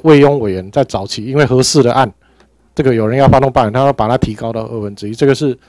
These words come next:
当时的一个时空背景。所以这个我觉得这个，这个门槛这个部分是势必在这次里面，从过去这个修法之后的实施的一个经验来看啊，这个门槛绝对是要把它降低了。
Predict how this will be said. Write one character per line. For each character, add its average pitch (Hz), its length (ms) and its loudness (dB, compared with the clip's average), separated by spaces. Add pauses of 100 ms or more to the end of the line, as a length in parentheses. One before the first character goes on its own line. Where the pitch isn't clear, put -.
(100)
当 143 220 0
时 110 200 -6
的 110 140 -8
一 123 60 -6
个 117 200 -2 (260)
时 123 220 -6
空 131 200 -2
背 117 160 2
景。 87 180 -8 (800)
所 196 120 4
以 185 60 8
这 214 120 4
个 170 100 6
我 123 120 6
觉 151 120 4
得 156 100 8
这 165 100 4
个， 147 220 4
这 160 140 2
个 127 200 6 (340)
门 131 140 -2
槛 139 140 -2
这 131 100 0
个 131 60 4
部 117 80 2
分 117 100 2
是 120 220 -2
势 135 240 -2
必 117 220 -2 (300)
在 127 140 2
这 123 180 0
次 123 180 -4
里 95 120 -10
面， 110 200 -6
从 123 220 -2
过 160 120 2
去 135 300 2 (880)
这 156 120 2
个 135 100 4 (260)
修 160 300 2
法 113 140 4
之 135 140 -4
后 139 180 2
的 120 100 2
实 123 220 -2
施 139 160 0
的 127 100 4
一 120 40 2
个 123 100 2
经 123 180 -6
验 120 140 -8
来 104 140 -8
看 110 180 -8 (100)
啊， 82 100 -20 (100)
这 - 80 -4
个 160 80 4
门 143 100 0
槛 139 140 0
绝 127 120 -2
对 131 120 2
是 135 140 -4
要 117 80 -4
把 101 80 -14
它 120 220 -16 (160)
降 123 220 -4
低 110 220 -14
了。 95 100 -16